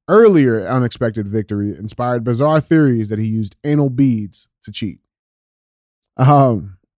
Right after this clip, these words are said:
so the article reads, "The biggest controversy in the chess world took a dramatic new turn on Monday when the world's top-ranked player resigned from a rematch against a teen opponent who unexpectedly beat him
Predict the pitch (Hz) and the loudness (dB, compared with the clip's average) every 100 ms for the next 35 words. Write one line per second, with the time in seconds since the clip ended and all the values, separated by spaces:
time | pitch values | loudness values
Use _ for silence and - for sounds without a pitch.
0 | _ _ _ _ _ _ 123 165 160 175 | _ _ _ _ _ _ -2 2 4 6
1 | 202 190 180 147 151 123 208 254 294 - | 4 4 4 2 0 4 4 4 0 0
2 | 220 214 185 196 185 - 185 156 135 175 | 0 0 0 2 2 2 -2 -2 -2 0
3 | 175 - 123 113 110 143 135 127 123 127 | 0 -2 -4 -4 -4 -4 -2 0 0 0
4 | 143 170 156 156 139 147 139 127 123 147 | 0 -2 0 0 0 -2 0 0 0 2
5 | 156 127 107 98 - _ _ _ - 139 | 2 0 0 -4 -10 _ _ _ -2 0
6 | 135 143 170 165 - - 170 190 214 180 | 2 4 2 2 -2 -6 -2 -2 -2 0
7 | 180 175 - 175 165 131 101 110 120 110 | 0 -2 -4 -2 0 0 -2 -4 -4 -4
8 | 143 160 202 214 220 196 185 160 147 185 | -4 -2 0 0 -2 -2 0 2 2 2
9 | 196 120 110 110 - - _ _ _ - | 2 0 -4 -8 -14 -18 _ _ _ -8
10 | 139 170 160 - 147 - - 262 285 233 | -2 -2 -2 -4 -6 -4 0 2 2 0
11 | - 180 139 139 139 147 - 170 226 - | 0 0 0 -2 -2 -2 -2 -2 0 0
12 | - 180 151 165 160 156 139 131 120 185 | 0 0 -2 -10 -6 -4 -4 -4 -4 -4
13 | 143 135 127 | -2 -2 -2